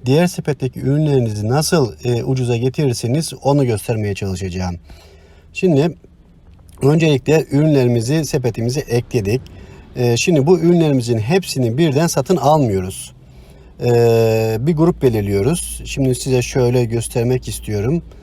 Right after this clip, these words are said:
siparişlerimden. Şimdi geçen, geçtiğimiz hafta ben, e, bir mont, e, satın almıştım Trendyol'dan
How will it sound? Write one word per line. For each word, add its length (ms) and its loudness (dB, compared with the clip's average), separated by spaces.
siparişlerimden. 960 -6
Şimdi 260 0
geçen, 520 -2
geçtiğimiz 440 -2
hafta 380 0
ben, 280 0
e, 1080 0
bir 200 0
mont, 440 0
e, 400 -6
satın 300 -6
almıştım 640 -4
Trendyol'dan 800 -4